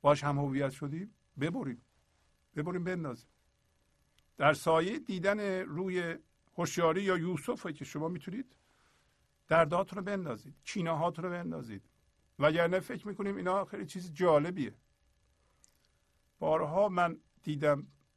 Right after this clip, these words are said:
کسایی که حالا زنگ زدن یا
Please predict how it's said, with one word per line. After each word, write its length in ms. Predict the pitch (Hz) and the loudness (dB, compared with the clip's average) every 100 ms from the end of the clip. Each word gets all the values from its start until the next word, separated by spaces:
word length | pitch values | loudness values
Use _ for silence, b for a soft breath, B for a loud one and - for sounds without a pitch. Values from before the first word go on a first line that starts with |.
| _ | _
کسایی 400 | - - 156 147 | -12 -6 -6 -6
که 260 | 123 127 - _ _ _ _ _ _ _ _ _ _ _ _ _ _ _ _ _ _ | -8 -12 -14 _ _ _ _ _ _ _ _ _ _ _ _ _ _ _ _ _ _
حالا 260 | - 120 - - _ | -14 -12 -14 -18 _
زنگ 300 | 117 135 139 | -6 -4 -4
زدن 400 | 127 127 135 120 | -6 -10 -10 -12
یا 260 | 127 110 | -14 -16